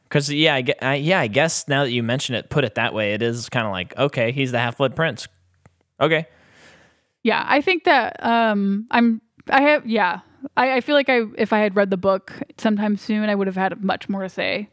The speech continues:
Speaker 1: Yeah.
Speaker 2: about all of it. But it is, to me, definitely a lot of, like, Half-Blood Prince. Okay, he is not a full-blood.
Speaker 1: Yeah.
Speaker 2: And that's the whole, that's
Speaker 1: See,
Speaker 2: like,
Speaker 1: I,
Speaker 2: the Death Eater thing is being
Speaker 1: I
Speaker 2: pure.
Speaker 1: will, I will say that I,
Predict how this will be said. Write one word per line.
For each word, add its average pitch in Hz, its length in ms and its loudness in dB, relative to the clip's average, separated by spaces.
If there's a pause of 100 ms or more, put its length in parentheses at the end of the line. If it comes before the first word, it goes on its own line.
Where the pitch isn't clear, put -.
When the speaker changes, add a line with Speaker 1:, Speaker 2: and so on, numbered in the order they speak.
(140)
Speaker 1:
Yeah. 185 160 -2
Speaker 2:
about 233 180 4
all 240 180 2
of 240 80 -4
it. 262 180 0 (440)
But 247 100 6
it 247 140 6
is, 247 180 2
to 254 120 0
me, 247 120 4
definitely 220 400 2
a 208 80 4
lot 202 220 4
of, 202 100 -2
like, 202 220 0
Half-Blood 233 440 0
Prince. 202 280 -4
Okay, 202 340 0
he 226 140 2
is 196 100 0
not 196 140 0
a - 20 -2
full-blood. 160 480 -4 (340)
Speaker 1:
Yeah. 80 220 -4 (220)
Speaker 2:
And 226 120 2
that's 220 180 0
the 220 120 4
whole, 214 160 4
that's 220 180 4
Speaker 1:
See, 240 60 6
Speaker 2:
like, 220 140 6
Speaker 1:
I, 151 140 -2 (120)
Speaker 2:
the 226 140 6
Death 214 260 4
Eater 214 160 2
thing 214 220 2
is 190 100 0
being - 160 2
Speaker 1:
I 143 140 4
Speaker 2:
pure. 143 340 4
Speaker 1:
will, - 60 -6
I 143 140 4
will 139 180 2
say 123 280 2
that 110 380 -2
I, 104 460 0